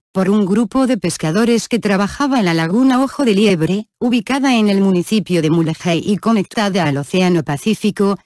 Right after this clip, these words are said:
a cuyas costas llegan cientos de ballenas cada año, pero nunca tan raras como estas. Según expertos de la Comisión Nacional de Áreas Naturales Protegidas, conamp, quienes se trasladaron de inmediato al lugar para constatar el hallazgo,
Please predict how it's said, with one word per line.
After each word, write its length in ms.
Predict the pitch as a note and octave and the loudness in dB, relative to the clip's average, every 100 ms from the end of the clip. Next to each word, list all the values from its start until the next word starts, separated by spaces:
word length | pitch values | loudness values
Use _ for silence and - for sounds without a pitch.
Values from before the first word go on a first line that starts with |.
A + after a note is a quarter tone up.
| _ | _
a 120 | F#3+ | -4
cuyas 360 | G3 G#3+ G#3 - | 0 0 0 -2
costas 480 | - B3 - A#3+ - | -4 -4 -2 -4 -2
llegan 480 | F#3 C4 B3+ B3+ | 0 0 0 0
cientos 460 | F#3+ G#3+ G#3 F#3+ F3 | 0 0 2 0 -2
de 80 | D#3+ | 0
ballenas 520 | D#3+ E3+ B3 B3 A#3 | 0 2 2 2 0
cada 240 | B3 A#3+ | -2 0
año, 440 | G#3 G3 F3 E3+ F3 _ _ | 2 2 2 0 -2 _ _
pero 180 | G3+ F#3+ | 0 2
nunca 380 | G#3+ C4+ G#3+ F3 | 4 2 0 -4
tan 260 | G#3+ F#3 | 0 0
raras 460 | F3+ B3 C#4+ C4+ A3+ | 2 0 0 0 -2
como 360 | - F#3+ E3 - | -2 2 2 0
estas. 580 | F3 - D3 C3 - - _ _ _ | -6 -4 -6 -4 -8 -12 _ _ _
Según 460 | - A#3 G3 B3+ D#4 | -4 -2 2 4 2
expertos 680 | C#4 - - B3+ - C4 - | 0 -4 -2 -2 -2 -4 0
de 80 | G#3+ | 0
la 100 | G#3 | 0
Comisión 640 | G3+ G3 - C#4 C#4 A#3+ | 0 -2 0 2 2 2
Nacional 500 | G#3 - A#3 B3+ A3 | 0 0 0 2 2
de 100 | A3 | 2
Áreas 600 | G#3+ A3 G3 E3+ D#3+ D#3 | 2 2 2 2 0 0
Naturales 640 | D#3+ D#3 E3 G3 F#3 F3 | -2 0 0 2 2 -2
Protegidas, 800 | - D3 C#3 - A3 F#3 G3 - - _ | -2 -4 -4 -2 -2 0 0 -4 -12 _
conamp, 440 | - A3 B3 C#4+ G#3+ _ _ _ | -4 0 2 0 -2 _ _ _
quienes 400 | A3 A3 G#3+ G3 | 0 2 2 0
se 100 | B3 | -4
trasladaron 720 | G3 G3 F#3+ F#3+ B3 C#4+ B3+ | -2 -2 0 0 0 2 2
de 60 | A3+ | 2
inmediato 580 | G3+ F3 G3 A#3 A#3 | 2 2 0 0 0
al 100 | G#3+ | 2
lugar 300 | F#3 D#3+ G#3+ | 2 2 0
para 300 | F#3+ F#3 F#3 | 0 -2 -2
constatar 640 | E3+ G3+ - A3 B3 C4+ B3 | 0 -4 -2 -4 0 -2 0
el 140 | F#3+ | 0
hallazgo, 600 | E3+ D#3 E3+ D3+ D3+ D#3 | 0 2 0 0 -2 -2